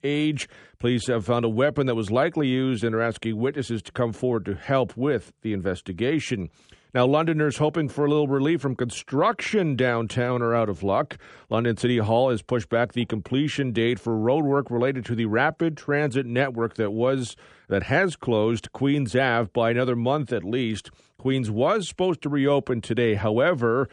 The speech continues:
city says some emerg-, re-, emergency repairs in the Clarence Street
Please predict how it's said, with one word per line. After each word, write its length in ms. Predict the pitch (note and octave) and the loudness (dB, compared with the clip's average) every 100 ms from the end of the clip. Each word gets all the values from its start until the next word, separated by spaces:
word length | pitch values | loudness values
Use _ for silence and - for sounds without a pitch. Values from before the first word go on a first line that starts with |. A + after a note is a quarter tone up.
| - - _ | -12 -20 _
city 240 | - G#2+ | -4 -4
says 280 | G#2 A2+ G#2+ | 0 -2 0
some 180 | A2 A2 | -2 -2
emerg-, 300 | D3+ C#3 D3 | -4 -4 -8
re-, 160 | C3 A2+ - | -6 -6 -4
emergency 460 | C#3 E3+ D3+ C#3+ | -2 0 -2 -2
repairs 500 | C3+ A#2 - C3 C#3+ | 0 0 0 0 0
in 60 | G#2 | 0
the 140 | A#2+ | -4
Clarence 580 | - - D3+ G3+ E3+ - | -4 -4 -2 0 -2 -6
Street 440 | - - D#3+ E3 | -16 -6 -2 -2